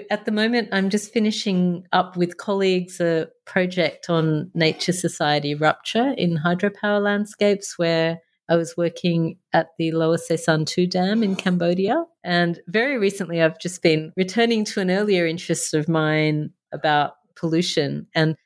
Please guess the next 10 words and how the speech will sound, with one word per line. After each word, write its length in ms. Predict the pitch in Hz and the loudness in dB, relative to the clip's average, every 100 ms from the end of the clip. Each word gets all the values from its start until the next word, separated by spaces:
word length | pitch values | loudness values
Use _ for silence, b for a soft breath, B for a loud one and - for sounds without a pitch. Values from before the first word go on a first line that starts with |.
| _ - | _ -4
actually, 300 | 247 277 220 | -2 -4 -4
during 320 | 202 190 185 | 0 0 0
my 160 | 170 | -2
fieldwork 500 | 175 190 185 165 143 | 0 0 2 0 -2
for 120 | - 160 | -2 2
this 280 | 147 - - | 2 0 0
Future 260 | 185 - | -2 0
Fellowship, 460 | - 147 139 - 135 | -2 0 0 -4 2
I 180 | 147 143 - B B B - | 2 2 -2 B B B -2
observed 760 | 160 160 202 208 156 147 147 | -2 -2 0 0 0 -4 -10